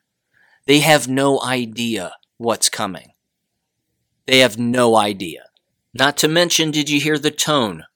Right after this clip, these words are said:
of Mindy in that? It was, it was way more direct.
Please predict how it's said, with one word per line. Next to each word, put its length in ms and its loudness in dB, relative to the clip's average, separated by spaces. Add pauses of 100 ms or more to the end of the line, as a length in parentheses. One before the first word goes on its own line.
(100)
of 180 -12
Mindy 400 -4
in 120 -10
that? 340 -14 (1080)
It 160 2
was, 240 -2 (180)
it 100 -2
was 200 -2
way 320 0
more 240 0
direct. 640 -4